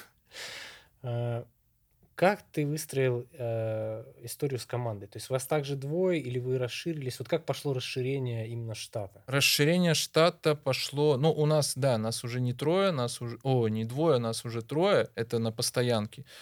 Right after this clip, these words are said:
Speaker 2: Плюс мы ещё приглашаем различных операторов, монтажёров, когда прям не вывозим.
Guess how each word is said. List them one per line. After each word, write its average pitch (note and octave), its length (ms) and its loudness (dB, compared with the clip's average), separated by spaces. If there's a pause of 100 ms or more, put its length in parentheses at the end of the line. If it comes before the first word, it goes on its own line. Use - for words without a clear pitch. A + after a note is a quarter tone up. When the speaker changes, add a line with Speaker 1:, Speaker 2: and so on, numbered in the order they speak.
(200)
Speaker 2:
Плюс D#3+ 280 2
мы C#3 160 2
ещё C#3 640 0
приглашаем A#2+ 1200 0
различных A#2 520 -2
операторов, B2 600 0
монтажёров, A#2 580 0
когда A#2 320 0
прям A2+ 580 -4
не A#2+ 100 -2
вывозим. A#2 500 -4